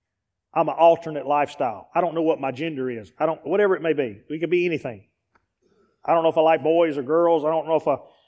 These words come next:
I don't know what I like." That's a lie.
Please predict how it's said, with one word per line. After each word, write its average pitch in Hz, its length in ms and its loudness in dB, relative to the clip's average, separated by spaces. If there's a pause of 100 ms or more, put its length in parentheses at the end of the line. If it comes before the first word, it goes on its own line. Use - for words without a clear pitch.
(200)
I 160 80 2
don't 156 100 2
know 143 60 -4
what 156 140 4
I 143 60 4
like." 123 260 -6 (2000)
That's 165 220 -2
a 156 40 -2
lie. 139 320 -6